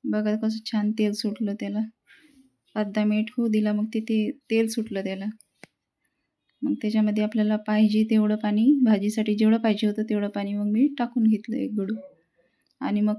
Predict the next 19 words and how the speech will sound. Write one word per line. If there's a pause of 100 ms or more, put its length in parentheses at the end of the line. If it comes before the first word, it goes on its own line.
त्याला
छान
उकळी
येऊ
दिलं,
होऊ
दिलं
थोडा
वेळ, (1200)
तरी
पंधरा
वीस
मिनिट
होऊ
दिलं
ते
रस्सा (100)
घट्ट
येईपर्यंत